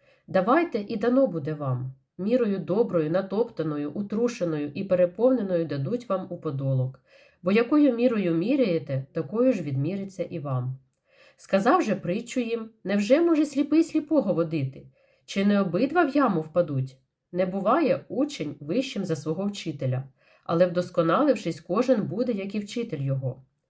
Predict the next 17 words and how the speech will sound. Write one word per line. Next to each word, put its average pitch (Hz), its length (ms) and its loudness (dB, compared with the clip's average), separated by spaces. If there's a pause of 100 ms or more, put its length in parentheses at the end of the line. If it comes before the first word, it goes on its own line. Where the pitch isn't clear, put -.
(380)
Що 294 260 4
ж - 120 -4
ти 320 100 4
дивишся 254 420 2
на 220 140 -2
сучок 233 400 0
в 190 100 -4
оці 240 220 2
брата 202 360 -2
твого, 175 400 -2
а 175 80 -2
колоди 180 460 2
у 175 140 -4
власному 220 500 -4
оці 214 300 -4
не 147 100 -4
відчуваєш? 143 800 -8